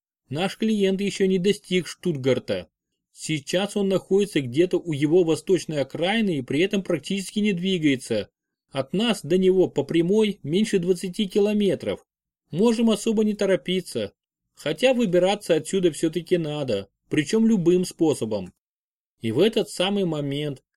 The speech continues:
когда взрывная волна окончательно улеглась, я услышал робкий приближающийся шум нескольких автомобильных моторов. Спустя несколько минут к стройплощадке очень медленно выехали три гражданские легковые машины.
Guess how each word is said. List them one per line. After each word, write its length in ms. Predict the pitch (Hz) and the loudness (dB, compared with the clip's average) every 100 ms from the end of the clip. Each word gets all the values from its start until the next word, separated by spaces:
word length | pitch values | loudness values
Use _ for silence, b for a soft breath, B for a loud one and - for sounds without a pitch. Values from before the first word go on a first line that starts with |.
| _ | _
когда 300 | 135 143 135 | 0 2 0
взрывная 580 | 113 147 160 165 156 135 | 0 0 0 0 0 2
волна 340 | 143 147 143 | 0 0 -6
окончательно 800 | - 127 135 127 139 120 123 123 | -6 -4 -4 0 -2 0 -4 -4
улеглась, 680 | 135 117 113 123 170 262 _ _ _ _ _ _ | -2 -2 0 0 0 -2 _ _ _ _ _ _
я 220 | 110 120 | -2 2
услышал 520 | 131 123 147 - 120 110 | 2 2 -2 0 0 0
робкий 480 | 160 208 - 190 | 2 0 -2 -4
приближающийся 1040 | - 143 127 131 120 135 123 - 120 - 113 | -2 -2 0 0 2 4 2 -2 -6 -4 -6
шум 520 | - 214 190 127 117 | -2 -2 0 -2 0
нескольких 640 | 175 220 - 185 175 - | 0 0 0 0 0 -2
автомобильных 640 | 131 139 127 127 139 135 127 | -4 -2 -2 0 -2 -2 -4
моторов. 560 | 127 120 117 104 95 _ _ _ _ _ | -4 0 0 0 -2 _ _ _ _ _
Спустя 520 | _ - 131 127 147 131 | _ -10 -8 -4 0 0
несколько 520 | 127 117 127 - 113 | -2 -2 -4 -2 -2
минут 320 | 123 131 - | 0 -2 -4
к 40 | |
стройплощадке 1120 | - - 123 - 113 - 180 196 - 175 160 135 _ _ | -8 -2 0 0 -4 -2 -2 -2 -4 -4 -4 -4 _ _
очень 400 | 190 220 - 196 | 0 0 -2 -2
медленно 500 | 180 185 160 151 135 | 2 2 0 0 0
выехали 480 | 110 147 147 135 120 | 2 0 0 -2 -2
три 260 | - 175 | 0 0
гражданские 720 | 185 151 123 139 147 - 135 | 2 0 0 -2 -4 -4 -2
легковые 440 | 123 - 127 120 123 | -2 0 2 2 2
машины. 600 | 123 - 120 107 101 | -2 -4 -4 -2 -4